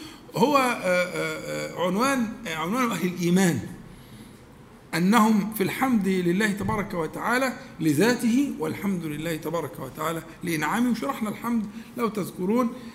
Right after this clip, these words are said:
بشيء من التوسع في الكلام في الفاتحة وفي الكلام على "إنك حميد مجيد" في الإيه؟ في، في التشهد. فارجعوا لها اللي عايز يرجع لها، عشان مش عايز أشرح الحديث كله. وسبحان الله وقيل والحمد لله، لكن في اختلاف وفي روايات تانية:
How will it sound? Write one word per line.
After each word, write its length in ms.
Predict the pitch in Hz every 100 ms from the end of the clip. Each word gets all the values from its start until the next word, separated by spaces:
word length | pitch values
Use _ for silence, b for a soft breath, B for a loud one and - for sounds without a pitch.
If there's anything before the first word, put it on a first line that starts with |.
| B B B
بشيء 320 | 165 165 233
من 120 | 190 170
التوسع 480 | - 185 208 202
في 100 | 165
الكلام 300 | 147 180 240
في 60 | 214
الفاتحة 520 | 196 185 180 - 277
وفي 320 | 233 247 202
الكلام 420 | 240 - 233 269 233
على 240 | 233 226
"إنك 260 | 226 226 -
حميد 300 | 226 226 208
مجيد" 360 | 190 175 220
في 140 | - 175
الإيه؟ 260 | 175 190 190 B B B -
في، 200 | 175 170
في 80 | 156
التشهد. 400 | - 139 139 113
فارجعوا 400 | 240 240 240 262
لها 100 | 202
اللي 100 | 175
عايز 200 | 165 139
يرجع 240 | 117 110
لها، 120 | -
عشان 260 | 104 131 190
مش 140 | 175
عايز 200 | 214 214
أشرح 200 | 208 190 - 139
الحديث 240 | 175 156
كله. 160 | - 127 - - - - - - - - - - - - B B -
وسبحان 500 | 196 220 202 294 277
الله 240 | 233 269
وقيل 320 | 302 302 294 247
والحمد 320 | 220 262 220
لله، 160 | 214
لكن 240 | 240 220 202
في 100 | 220
اختلاف 420 | - 190 226 196
وفي 140 | 170
روايات 300 | 202 190 202
تانية: 320 | 233 240 285